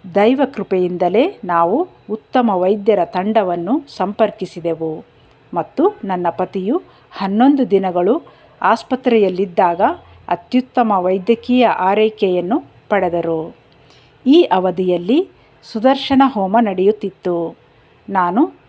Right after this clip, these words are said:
ಕುಟುಂಬವಾಗಿ ಸುದರ್ಶನ ಹೋಮದಲ್ಲಿ ನೋಂದಾಯಿಸಿಕೊಂಡು ಆಸ್ಪತ್ರೆಯಿಂದಲೇ ಆನ್‌ಲೈನ್ ಮೂಲಕ ಭಾಗವಹಿಸಿದೆ. ಹೋಮದ ಸಮಯದಲ್ಲಿ ನನ್ನ ಪತಿಯು ಸಂಪೂರ್ಣ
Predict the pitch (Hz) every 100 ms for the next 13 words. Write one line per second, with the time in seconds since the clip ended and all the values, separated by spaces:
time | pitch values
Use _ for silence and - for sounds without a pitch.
0 | _ - 220 254 247 226 190 180 175 285
1 | - _ _ - - 208 233 240 - 196
2 | 165 202 208 180 175 175 277 - - _
3 | - 196 220 214 196 185 190 - 175 170
4 | 196 330 - _ _ - 196 - - 254
5 | 220 190 180 175 180 226 359 - _ -
6 | 185 202 208 240 285 220 185 180 170 294
7 | - _ 175 214 185 190 175 175 - 165
8 | 170 165 175 _ _ _ _ _ _ _
9 | - 285 311 240 185 - 180 175 175 170
10 | 185 311 - _ 185 185 180 - 202 214
11 | 196 262 - _ _ - - 196 - 254
12 | 285